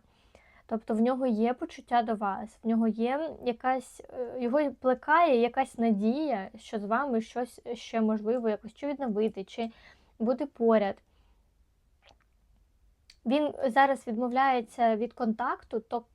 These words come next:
тільки через те, що він розуміє, що ви будете йому в позиції мами показувати, наскільки він не прав,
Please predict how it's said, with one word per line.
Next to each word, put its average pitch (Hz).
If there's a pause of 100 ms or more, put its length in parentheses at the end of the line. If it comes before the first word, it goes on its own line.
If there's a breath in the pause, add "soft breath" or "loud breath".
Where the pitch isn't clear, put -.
(120)
тільки 254
через 226
те, 330
що 269
він 233
розуміє, 240
що 233
ви 254
будете 220
йому 220
в 277
позиції 226
мами 233
показувати, 220
наскільки 220
він 214
не 214
прав, 196